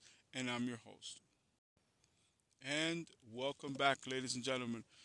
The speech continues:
So I apologize. I actually yawned twice. That's the first time I've ever done that on air. And I am tired. Believe me, I'm gonna be getting some rest when I finish, um,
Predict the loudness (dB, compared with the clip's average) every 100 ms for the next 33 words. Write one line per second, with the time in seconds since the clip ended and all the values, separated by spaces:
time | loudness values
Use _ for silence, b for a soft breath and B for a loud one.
0 | B B -4 0 0 6 6 6 6 6
1 | 6 4 4 4 6 8 6 4 2 4
2 | 4 2 2 2 4 4 4 2 2 2
3 | 6 8 6 4 0 0 0 0 2 2
4 | 2 0 0 -4 -6 -2 0 0 -4 -12
5 | B B B B B B -2 0 2 4
6 | 2 0 -6 0 2 4 2 2 4 4
7 | 4 0 -6 -4 0 2 2 0 2 2
8 | 0 0 2 2 4 4 2 2 2 2
9 | 0 -4 -2 0 2 4 4 2 B B
10 | B -8 -2 0 0